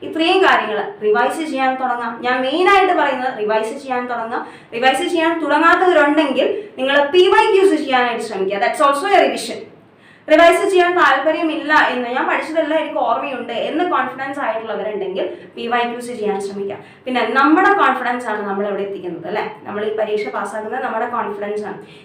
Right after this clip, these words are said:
"ഞാൻ പഠിച്ചിട്ടുണ്ട്, ഞാൻ റിലാക്സ്ഡ് ആണ്" എന്നൊരു രീതിയിൽ നിങ്ങൾ പോയി എഴുതുക. ഇനി റിലാക്സ് ചെയ്യാൻ പറ്റാത്തവരുണ്ടെങ്കിൽ യോഗ, മെഡിറ്റേഷൻ, അങ്ങനെ ഒരുപാട് കാര്യങ്ങളുണ്ട്.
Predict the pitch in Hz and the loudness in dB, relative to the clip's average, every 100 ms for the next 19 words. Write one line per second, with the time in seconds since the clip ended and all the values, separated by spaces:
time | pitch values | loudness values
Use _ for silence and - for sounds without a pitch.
0 | - 294 330 349 269 247 247 247 233 208 | -2 2 2 0 -2 -4 -8 -12 -10 -8
1 | 185 180 196 214 262 214 202 202 196 202 | -6 -6 -6 -6 -8 -10 -8 -4 -2 -4
2 | - 202 214 190 175 - 233 262 294 240 | -6 -12 -10 -8 -10 -10 -10 -6 -6 -6
3 | 214 202 196 196 202 190 185 190 190 165 | -6 -6 -4 -6 -6 -8 -8 -10 -12 -12
4 | - - - - _ _ _ _ _ _ | -14 -18 -20 -20 _ _ _ _ _ _
5 | - 254 - - - - 233 247 247 294 | -8 -6 -6 -10 -14 -12 -4 -2 -2 -6
6 | - 226 226 233 220 247 226 240 233 202 | -8 -6 -6 -6 -6 -4 -4 -2 -4 -4
7 | 185 190 - - - 220 247 247 247 240 | -4 -2 -4 -6 -14 -2 4 4 4 0
8 | 233 214 233 233 226 226 226 226 240 247 | -2 -4 -6 -4 -4 -2 0 4 4 6
9 | 247 247 - - 202 202 - | 6 4 2 -2 -4 -4 -6